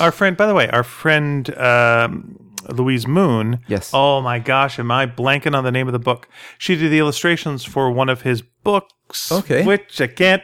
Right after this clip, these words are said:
Speaker 1: remember the title of, but Louise will write in, I hope,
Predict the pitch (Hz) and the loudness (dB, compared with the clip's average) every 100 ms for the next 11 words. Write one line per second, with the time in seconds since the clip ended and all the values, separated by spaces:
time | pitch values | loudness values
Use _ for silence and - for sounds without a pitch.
0 | - 139 151 185 180 139 127 - 180 180 | -4 -2 2 2 0 -2 -6 4 6 6
1 | 185 160 143 175 175 - - - _ - | 4 2 4 4 4 0 -16 -20 _ 2
2 | 160 - 135 139 139 139 127 127 127 127 | 2 0 -2 2 2 0 0 2 4 2
3 | 123 - - 143 156 180 180 185 202 202 | 0 -8 -10 2 4 6 6 6 4 2
4 | 127 135 170 - | 2 4 4 0